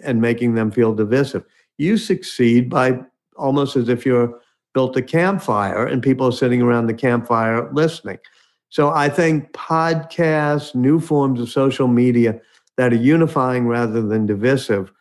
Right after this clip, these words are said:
will be the next wave of media, and hopefully it'll help us get out of this political divisiveness we're in.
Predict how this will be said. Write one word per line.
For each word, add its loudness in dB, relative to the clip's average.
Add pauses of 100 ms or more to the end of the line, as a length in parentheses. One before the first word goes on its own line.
(300)
will 2
be 4
the 2
next 0
wave 0
of -2
media, 0 (380)
and -2
hopefully 0
it'll 0
help -2
us -4
get -2
out -2
of -4
this -4
political -2
divisiveness -8
we're -6
in. -14